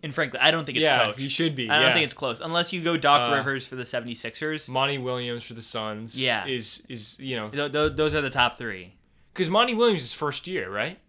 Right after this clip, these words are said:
Speaker 2: This is Monty Williams' first year co-, coaching the Suns, right? I thi-,
Speaker 1: Uh,
Speaker 2: I wanna
Speaker 1: no, no,
Speaker 2: say
Speaker 1: no, no, no. He coached it last year as well.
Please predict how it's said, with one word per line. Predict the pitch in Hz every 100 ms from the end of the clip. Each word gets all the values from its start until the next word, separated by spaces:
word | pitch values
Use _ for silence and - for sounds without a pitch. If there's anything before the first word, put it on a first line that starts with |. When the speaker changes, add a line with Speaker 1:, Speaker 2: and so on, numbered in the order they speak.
| _ _ _ _ _ _ _ - - - -
Speaker 2:
This | 131
is | 139
Monty | 143 135
Williams' | 127 123 120
first | 131 117
year | 127 113
co-, | 117 110 - _ -
coaching | 127 117 110
the |
Suns, | 123 104 -
right? | 98 113 - - - _ _ _ _ _
I | 127
thi-, | -
Speaker 1:
Uh, | 131
Speaker 2:
I | 127 127 131
wanna | 139 165 165
Speaker 1:
no, |
no, | 190
Speaker 2:
say | 190
Speaker 1:
no, | 175
no, | 165 135
no. |
He | 127 131
coached | 156 -
it | 120
last | 110 110 -
year | 98
as | 98
well. | 95 98